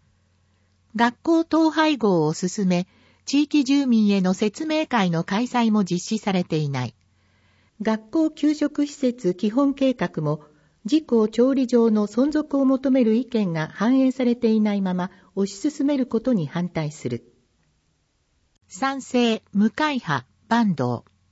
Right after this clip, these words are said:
特別教室へのエアコン設置に向けて動き出したこと。英語クラブの事業結果を受け止め見直したことなど、教育長としての実績は評価する。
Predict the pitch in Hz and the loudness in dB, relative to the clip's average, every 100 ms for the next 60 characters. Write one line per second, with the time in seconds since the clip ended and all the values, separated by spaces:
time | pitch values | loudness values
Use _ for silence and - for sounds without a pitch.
0 | _ _ _ _ _ _ _ _ _ _ | _ _ _ _ _ _ _ _ _ _
1 | - 254 330 349 - - 320 330 - - | -2 0 2 0 0 -2 0 2 0 -2
2 | 226 190 165 170 202 277 302 294 285 247 | 0 2 0 0 0 0 0 -2 0 -2
3 | 240 - 269 262 247 240 233 233 220 254 | -2 -4 -6 -2 -2 -2 -2 0 0 0
4 | 277 277 277 - 151 - 131 139 - _ | -2 -4 -4 -6 -8 -6 -8 -8 -10 _
5 | _ _ _ _ - 240 294 285 277 277 | _ _ _ _ -4 0 2 0 -2 -2
6 | 262 214 190 190 214 262 302 294 285 - | 0 0 0 0 -2 -2 -4 -4 -6 -2
7 | 196 185 185 190 247 240 196 160 - 185 | 0 2 0 0 -4 0 -2 -2 -2 0
8 | 240 269 262 254 247 233 233 180 156 147 | 0 -2 -4 -4 -4 -4 -2 0 -2 -4
9 | - _ _ _ _ - 294 339 - - | -8 _ _ _ _ 0 2 2 0 -2
10 | 285 262 247 - 285 233 165 180 - 269 | -2 0 -2 -2 -2 0 0 -2 -4 -6
11 | - 247 240 - 233 - 127 - 113 | -4 -2 0 0 -2 -2 -8 -8 -14